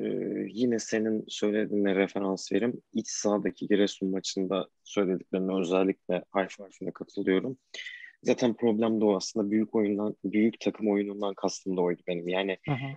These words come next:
Speaker 1: Fenerbahçe'nin şu an deplasmanlarda bir tık daha başarılı olduğunu görüyoruz. Çünkü teknik direktörü de bozmayı seven bir teknik direktör. Fenerbahçe'nin, e, iç saha oyunları henüz oturmuş değil. Hala ezberlediğimiz
Speaker 2: Hı.
Speaker 1: bir oyun yapısı yok. Yani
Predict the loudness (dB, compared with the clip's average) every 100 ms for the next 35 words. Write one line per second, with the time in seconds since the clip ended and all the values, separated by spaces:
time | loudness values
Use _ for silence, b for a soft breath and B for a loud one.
0 | -14 -2 0 4 4 2 0 0 2 2
1 | 0 2 2 2 2 2 0 -2 -2 -2
2 | 0 0 0 0 -2 _ B B B B
3 | _ 0 0 0 2 4 4 4 4 4
4 | 2 0 -2 0 2 2 0 -2 -4 -2
5 | 0 -2 -4 B B B _ 0 0 0
6 | -4 2 4 4 4 4 4 0 2 4
7 | 4 4 4 2 2 0 0 -2 -4 -6
8 | -8 -12 -6 -4 -2 -2 -2 -2 -10 -2
9 | 0 2 0 -2 0 2 2 0 B B
10 | B _ -4 -2 0 -2 -4 -4 -4 0
11 | 4 4 4 2 2 2 0 0 -4 -4
12 | -2 -2 -2 -6 -2 2 4 4 4 2
13 | 2 2 2 2 0 -2 2 4 4 2
14 | 0 -4 -4 -2 -2 -2 -2 -2